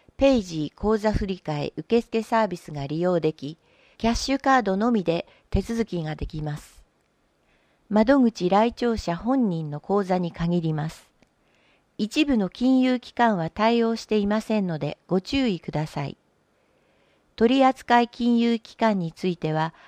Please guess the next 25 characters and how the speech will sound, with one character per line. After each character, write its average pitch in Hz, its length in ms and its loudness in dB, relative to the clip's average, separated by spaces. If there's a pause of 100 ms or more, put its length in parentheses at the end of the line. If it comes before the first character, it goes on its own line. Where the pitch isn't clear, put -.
(240)
飯 262 260 4
能 262 180 2
市 185 180 -2
ホ 214 220 2
ー - 20 2
ム 214 160 2
ペ 190 260 0
ー - 20 0
ジ、 139 240 -10 (460)
ア 208 160 6
イ 214 120 2
デ 202 100 -2
ィ 180 160 0
ー - 120 -10
四 262 300 4
二 240 220 2
三 180 380 -4
一 - 280 -10 (240)
を 202 160 2
ご 180 140 4
覧 202 200 2
く 202 120 -8
だ 180 140 0
さ 165 200 -4
い。 147 100 -8